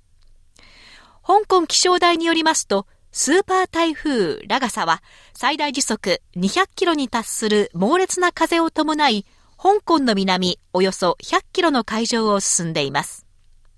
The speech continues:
当局は、二千十七年の台風ハトや、二千十八年の台風マンクットの際と、同程度の被害となる可能性があると見ています。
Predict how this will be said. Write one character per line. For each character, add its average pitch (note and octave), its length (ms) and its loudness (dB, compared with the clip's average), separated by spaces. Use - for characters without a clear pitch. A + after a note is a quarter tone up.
当 D4 160 2
局 A3+ 220 -2
は、 F#3 180 0
二 A3+ 140 0
千 G4 280 2
十 D4+ 220 2
七 F#4 260 -2
年 D4 260 0
の E3+ 180 2
台 C4 280 -2
風 G3+ 380 -4
ハ - 180 -2
ト - 160 -2
や、 G3+ 200 -2
二 C4+ 100 0
千 F#4+ 240 2
十 F4 180 2
八 - 260 -6
年 D#4 200 0
の G#3 120 0
台 A3 280 -4
風 F3 480 0
マ G#3 140 2
ン F4+ 80 -6
ク - 120 -4
ッ - 100 -4
ト D#4 120 -2
の A#3+ 100 0
際 A3+ 220 0
と、 F3+ 240 -4
同 G#3+ 200 4
程 G4+ 260 2
度 F4+ 120 -2
の C#4 100 -2
被 D4 160 -6
害 D4 180 0
と A3 140 -6
な A3 100 0
る G3+ 100 -2
可 G3 140 -10
能 G#3+ 180 -4
性 A3+ 260 -4
が A3 100 -2
あ G#3+ 60 -2
る F#3+ 100 -6
と D3 240 -8
見 D3+ 100 -12
て E3 120 -10
い C3 120 -14
ま C3+ 140 -8
す。 - 340 -16